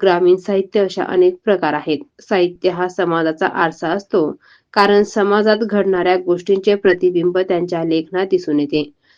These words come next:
तर संमेलनाच्या स्वागत अध्यक्षा सुनंदा पाटील म्हणाल्या, "गिरणा गौरव प्रतिष्ठान सामाजिक, सांस्कृतिक व साहित्यिक विद्यापीठ अशी वेगळी ओळख निर्माण केली आहे.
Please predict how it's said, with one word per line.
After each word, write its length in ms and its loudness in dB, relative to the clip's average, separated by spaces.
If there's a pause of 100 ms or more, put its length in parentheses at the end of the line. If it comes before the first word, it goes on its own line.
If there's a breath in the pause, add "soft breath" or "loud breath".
(240)
तर 100 8
संमेलनाच्या 760 4
स्वागत 400 0
अध्यक्षा 520 0
सुनंदा 440 2
पाटील 420 0
म्हणाल्या, 420 0 (500 soft breath)
"गिरणा 340 4
गौरव 320 2
प्रतिष्ठान 600 0
सामाजिक, 480 0
सांस्कृतिक 680 -4
व 80 2
साहित्यिक 640 -2
विद्यापीठ 520 0
अशी 300 -4
वेगळी 540 0 (260 soft breath)
ओळख 320 4
निर्माण 460 2
केली 220 2
आहे. 360 -6